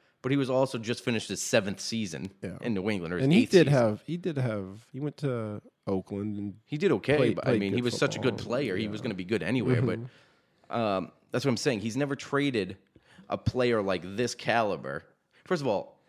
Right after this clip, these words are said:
Speaker 1: New England's never had a player like Jamie Collins. Nope. I don't know how many teams have had an athletic beast like Jamie Collins before.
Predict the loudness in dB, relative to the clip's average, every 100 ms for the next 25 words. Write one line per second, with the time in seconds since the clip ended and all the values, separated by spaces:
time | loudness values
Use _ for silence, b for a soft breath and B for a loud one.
0 | _ -6 -2 0 0 -2 -2 0 0 0
1 | 2 2 2 -2 -6 -6 -6 -6 -8 -10
2 | -8 -8 -8 -8 -6 -6 -6 -8 -10 _
3 | B B B B B B B 0 0 0
4 | _ -4 0 2 2 4 4 4 4 2
5 | -2 -4 -4 -2 -2 -2 -4 -16 -10 -4
6 | -4 -6 -6 -4 -6 -8 -20 -20 -20 _
7 | -20 -20 _ -12 -8 -6 -8 -10 -10 -10
8 | -12 _ -6 -4 -4 -6 -6 -6 -8 -12
9 | -14 -10 -8